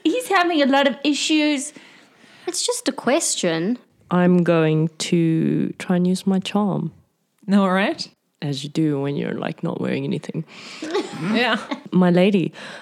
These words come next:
Speaker 3: we require access to the second ring because we have business with the Lady Starla. And as you can see,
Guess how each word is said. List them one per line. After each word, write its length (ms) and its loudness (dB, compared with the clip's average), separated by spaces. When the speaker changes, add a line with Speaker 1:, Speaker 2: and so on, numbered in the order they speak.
Speaker 3:
we 380 6
require 420 4
access 480 2
to 120 -2
the 80 2
second 300 2
ring 240 2
because 320 0
we 80 4
have 240 2
business 580 2
with 360 0
the 60 2
Lady 280 2
Starla. 600 0
And 640 4
as 160 4
you 80 2
can 160 0
see, 680 2